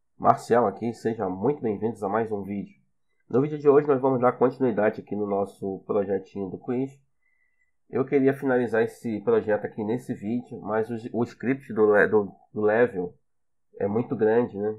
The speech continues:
Então acho que não vai dar pra gente finalizar hoje. Mas de qualquer forma, se você está gostando aí do, dessa série, já deixa aquele like aí, deixa um comentário, beleza? Que isso vai ajudar bastante o nosso canal.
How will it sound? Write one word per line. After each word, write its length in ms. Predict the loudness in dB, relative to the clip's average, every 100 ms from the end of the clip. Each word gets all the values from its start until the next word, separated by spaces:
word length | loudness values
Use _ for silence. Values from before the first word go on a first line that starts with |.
| _
Então 320 | -4 -2 0
acho 160 | -2 -4
que 80 | -2
não 140 | 0
vai 180 | 2 0
dar 200 | 0 -2
pra 120 | -2
gente 220 | -6 -6
finalizar 440 | -2 0 0 2 6
hoje. 400 | 6 4 -2 _ _ _ _ _ _ _
Mas 160 | -4 -4
de 80 | 0
qualquer 320 | -2 -2 0
forma, 320 | 2 4 2
se 80 | -2
você 180 | -6 -6
está 180 | -2 2
gostando 400 | 2 0 0 2
aí 220 | 4 2
do, 200 | 2 -2 -2
dessa 260 | -2 -2 -4
série, 500 | -2 2 4 2 -2 _ _ _ _ _ -2
já 340 | 2 4 2
deixa 260 | -2 -4 -6
aquele 240 | -6 0
like 400 | 0 4 4 4
aí, 180 | -4 -4
deixa 220 | -4 -8
um 60 | -6
comentário, 680 | -2 -2 -2 0 2 2 -2 _ _ _ _ _
beleza? 460 | -6 2 4 4 -2
Que 140 | -6
isso 240 | -6 -6 -2
vai 140 | 0
ajudar 200 | 0 2
bastante 500 | 2 0 -2 -4 -2
o 60 | -6
nosso 180 | -6 -4
canal. 400 | -4 -4 -8